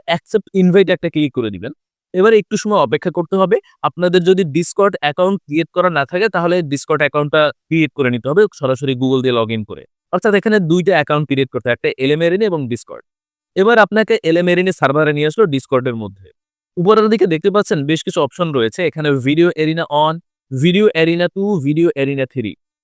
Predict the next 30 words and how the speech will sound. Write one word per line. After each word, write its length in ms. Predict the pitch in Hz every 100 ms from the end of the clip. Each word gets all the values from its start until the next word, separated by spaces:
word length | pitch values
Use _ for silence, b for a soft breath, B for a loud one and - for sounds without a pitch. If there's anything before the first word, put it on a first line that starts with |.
| -
এখন 240 | 170 220 214
পর্যন্ত 320 | 214 208 220
আমি 200 | 220 220 -
এল 140 | 160
এম 80 | 175 -
এরিনা 200 | 170 180
নিয়ে, 200 | 196 208 - -
এ-, 160 | 143 -
এল 160 | 143
এম 120 | 170 175
এরিনা 320 | 156 160 175
নিয়ে 180 | 190 220
অনেকগুলো 420 | 151 147 147 160 147
ভিডিও 240 | 131 131
দিয়েছি। 340 | 117 110 - - - _ _ _
সবাই 200 | 180 202
বলেছে, 320 | 196 208 208 170
"ভাই 180 | 180 160
এখানে 260 | 143 190 190 202 190 -
এল 120 | 151
এম 120 | 175
এরিনার 300 | 185 190 190
মধ্যে 220 | 196 190
যেগুলো 460 | 170 151 165 196 196
ফাংশন 440 | - 151 156 196 175
ভিডিও 260 | 131 156 175
তৈরি 280 | 180 196
করে 200 | 208 160 127
তার 180 | 143 147
মধ্যে 320 | 170 170